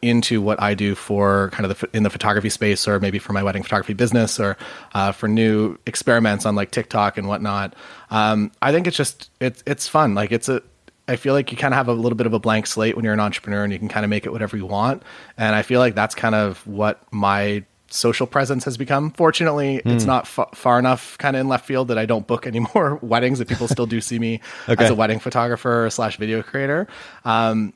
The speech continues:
Speaker 1: but I, I definitely am probably on that line of people being like, "Does Taylor even shoot weddings anymore?" And I shoot, like, I think
Speaker 2: <laughs>
Speaker 1: in twenty nineteen, at least, I think I did, like, sixty-seven weddings. So I,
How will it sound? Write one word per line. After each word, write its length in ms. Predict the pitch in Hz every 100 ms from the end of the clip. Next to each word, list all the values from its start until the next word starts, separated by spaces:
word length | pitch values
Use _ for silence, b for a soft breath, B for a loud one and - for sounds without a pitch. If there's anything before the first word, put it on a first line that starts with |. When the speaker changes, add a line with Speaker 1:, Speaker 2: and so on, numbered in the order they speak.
| -
Speaker 1:
but 140 | 139 131
I, 220 | 127 135
I 40 |
definitely 460 | 127 131 151 135 123
am 240 | 117 113
probably 500 | - 120 120 117 117
on 300 | 110 110 110
that 240 | 104 101 107
line 640 | 104 107 101 113 131 147
of 220 | 160 113
people 240 | - 123 117
being 180 | 113 113
like, 140 | 107
"Does 140 | 117
Taylor 220 | - 196 277
even 160 | 196
shoot 260 | - - 180
weddings 260 | 185 196 190
anymore?" 300 | 190 202 190
And 100 | 135
I 20 |
shoot, 200 | - 185
like, 160 | 107 202 -
I 140 | 202 117
think 280 | 196 - - - 127 -
Speaker 2:
<laughs> 100 | -
Speaker 1:
in 240 | 123 120
twenty 240 | - 143 113
nineteen, 260 | 113 127
at 60 | 107
least, 160 | 107
I 100 | 113
think 180 | 107 120
I 60 | 117
did, 100 | 104
like, 140 | 104
sixty-seven 600 | - 113 120 - 104 107
weddings. 360 | 101 104 98 95
So 140 | -
I, 100 | 120